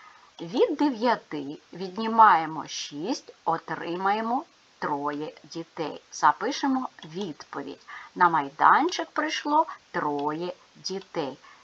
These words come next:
Ця задача також буде оберненою до першої задачі. Отже, у нас є пряма задача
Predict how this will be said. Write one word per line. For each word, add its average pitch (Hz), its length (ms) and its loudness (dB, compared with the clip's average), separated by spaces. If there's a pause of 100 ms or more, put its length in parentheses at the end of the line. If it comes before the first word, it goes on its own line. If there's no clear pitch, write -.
(120)
Ця 143 400 6
задача 254 540 2 (180)
також 190 840 2
буде 165 520 -8 (120)
оберненою 190 1080 0 (220)
до 160 260 0
першої 170 840 -2 (160)
задачі. 180 760 -2 (440)
Отже, - 580 -2 (420)
у 190 120 -2
нас 269 500 4
є 165 540 -2 (200)
пряма 151 640 6 (180)
задача 175 760 -2